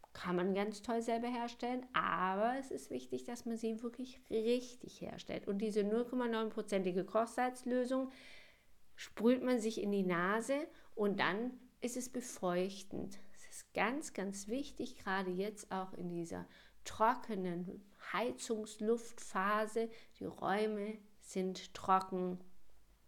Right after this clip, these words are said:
Draußen, je nachdem, ob's geregnet hat oder nicht, ist es eher feucht. Aber wenn man dann in die Räume kommt, ist es sehr, sehr trocken. Die Nasenschleimhäute und auch die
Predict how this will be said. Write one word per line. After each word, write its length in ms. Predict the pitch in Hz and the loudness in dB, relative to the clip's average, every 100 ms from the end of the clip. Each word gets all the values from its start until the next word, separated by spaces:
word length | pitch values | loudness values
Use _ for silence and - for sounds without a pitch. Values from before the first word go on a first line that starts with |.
| - - - | -20 -20 -6
Draußen, 880 | - 160 196 214 214 214 202 196 196 - - - - | 4 6 8 6 2 0 0 0 -4 -12 -18 -18 -2
je 200 | 202 220 | 2 4
nachdem, 640 | 202 185 - 196 202 202 | 2 -2 2 4 6 4
ob's 260 | 196 - | 0 -4
geregnet 720 | - 180 202 214 208 196 196 | -6 2 4 4 2 0 0
hat 280 | 196 180 180 - | 2 2 0 -4
oder 100 | 160 | -4
nicht, 400 | 165 202 226 - | 0 0 0 -4
ist 160 | - | -8
es 200 | 196 - | -10 -8
eher 280 | - 165 143 | -6 -6 -6
feucht. 480 | - 254 320 403 - - - | -2 2 4 2 -8 -18 -10
Aber 160 | 208 185 | 0 2
wenn 160 | 180 190 | 4 2
man 140 | 180 | 0
dann 180 | 175 - | -2 0
in 120 | 180 | 0
die 80 | 175 | 0
Räume 480 | 170 - 214 220 214 | 0 2 4 2 0
kommt, 440 | - 196 190 196 - - - | -2 -2 0 -2 -10 -18 -6
ist 180 | 196 196 | -2 0
es 180 | 190 - | 0 2
sehr, 200 | 180 170 | 4 4
sehr 160 | 165 | 0
trocken. 560 | - 214 240 - 214 214 - - - - | 2 2 2 0 -4 -4 -10 -20 -6 2
Die 80 | |
Nasenschleimhäute 1500 | 196 165 170 185 196 185 - 170 165 175 180 160 160 156 170 170 | 4 6 6 4 0 -2 0 2 2 0 -2 -2 -2 -2 -4 -2
und 240 | 175 170 | -2 -2
auch 220 | 151 147 | -2 -4
die 140 | - | -8